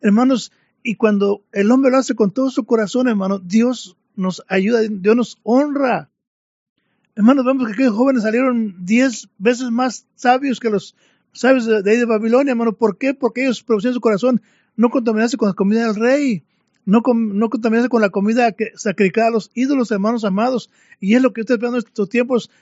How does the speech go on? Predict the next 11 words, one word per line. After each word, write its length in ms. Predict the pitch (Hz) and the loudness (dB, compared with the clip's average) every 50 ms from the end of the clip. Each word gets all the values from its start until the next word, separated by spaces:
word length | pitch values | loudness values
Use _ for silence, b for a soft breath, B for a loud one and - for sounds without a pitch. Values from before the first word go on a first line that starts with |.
| _ _ | _ _
Gente, 600 | _ - - - 233 262 285 311 302 294 269 - | _ -10 -4 0 0 2 2 2 0 -2 0 0
hermano, 340 | 226 208 208 226 254 262 254 | 2 2 2 0 0 -2 -2
que 120 | - 240 196 | -2 -4 -2
se 120 | - 220 | 0 0
determine, 840 | 208 196 185 - 202 196 190 185 196 220 247 269 277 262 269 254 220 | -2 -2 -2 -4 -4 -4 -2 -2 0 0 0 0 0 -2 -4 -4 -4
que 120 | 247 226 | -2 -2
se 120 | 196 214 190 | -2 -2 -4
proponga, 760 | - 208 190 175 - _ - 226 254 262 254 233 240 214 | -2 -4 -6 -6 -4 _ 0 0 0 0 -2 -6 -8 -8
que 100 | - 214 | -8 -10
se 120 | 190 - 214 | -8 -6 -4
disponga, 680 | 196 165 - _ - 226 254 269 262 240 247 220 190 | -6 -6 -6 _ -4 -4 -2 -2 -2 -2 -2 -2 -2